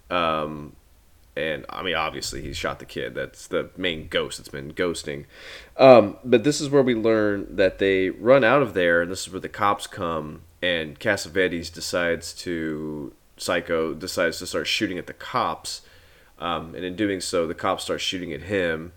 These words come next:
and Nick Cage starts running, and because he starts running, he's getting shot at by the cops, and it starts shooting these innocent people that are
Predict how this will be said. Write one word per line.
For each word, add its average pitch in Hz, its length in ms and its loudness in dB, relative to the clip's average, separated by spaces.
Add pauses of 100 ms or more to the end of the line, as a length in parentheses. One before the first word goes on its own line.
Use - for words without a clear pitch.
(120)
and 90 160 -8
Nick 95 160 -2
Cage 90 300 0
starts 87 320 0
running, 98 560 0
and 85 100 -6
because 110 360 2
he 101 80 -2
starts 90 340 -2
running, 92 500 0 (480)
he's 95 180 -6
getting 87 160 0
shot 92 260 2
at 85 140 2
by 82 100 2
the 76 80 -2
cops, 80 380 -2
and 85 100 -6
it 78 60 -8
starts - 260 -4
shooting 92 380 -2
these 80 260 -6
innocent 92 460 -6
people 82 400 -6
that 73 180 -4
are 62 240 -8